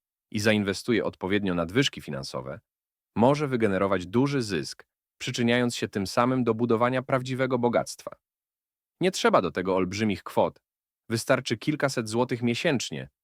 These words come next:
co pokazałem w ósmym odcinku. Oszczędności wykorzystaj do zbudowania poduszki finansowej, o której więcej mówiłem w trzecim odcinku. Natomiast aby naprawdę zwiększyć majątek,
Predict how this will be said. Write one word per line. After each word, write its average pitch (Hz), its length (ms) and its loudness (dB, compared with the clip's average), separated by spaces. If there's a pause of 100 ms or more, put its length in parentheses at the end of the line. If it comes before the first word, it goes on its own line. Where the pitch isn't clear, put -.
(140)
co - 160 -2
pokazałem 110 540 2
w 98 60 -6
ósmym 107 280 -4
odcinku. - 500 -8 (800)
Oszczędności 117 640 0
wykorzystaj 113 540 -4
do 107 120 -2
zbudowania 110 520 -2
poduszki 123 380 -6
finansowej, 131 600 -2 (300)
o 107 80 -6
której 113 260 2
więcej 131 340 0
mówiłem 113 360 0
w - 60 -16
trzecim 117 380 -4
odcinku. - 520 -10 (520)
Natomiast 101 420 2
aby 95 200 0
naprawdę 95 480 0
zwiększyć 90 460 -6
majątek, 95 500 -2